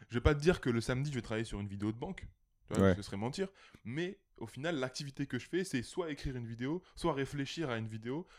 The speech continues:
Speaker 1: soit, euh, faire un truc créatif en rapport avec le dessin, en rapport avec mon. Donc, en fait, toutes mes journées, elles se ressemblent sans se ressembler. Et c'est là où, en fait, j'ai, j'ai pas encore trouvé ma limite, en fait, parce que du coup, euh,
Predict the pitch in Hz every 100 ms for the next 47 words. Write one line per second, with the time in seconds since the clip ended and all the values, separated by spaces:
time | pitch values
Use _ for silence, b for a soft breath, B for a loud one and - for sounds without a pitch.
0 | b - 143 160 165 135 113 110 160 147
1 | 135 - - 131 117 - - 107 101 -
2 | 117 98 104 107 110 107 143 180 151 113
3 | 110 139 117 107 107 110 107 104 104 b
4 | b b b - 180 - - 117 165 170
5 | - - 233 180 175 165 165 175 160 -
6 | - - 113 107 - 113 104 113 147 175
7 | 185 156 143 - 135 - 120 123 196 _
8 | _ _ _ _ _ _ - 113 113 107
9 | - 117 151 190 143 123 117 110 131 147
10 | 110 101 98 98 101 135 - - 117 117
11 | 110 104 117 175 - 107 104 107 - 104
12 | 101 - 165 139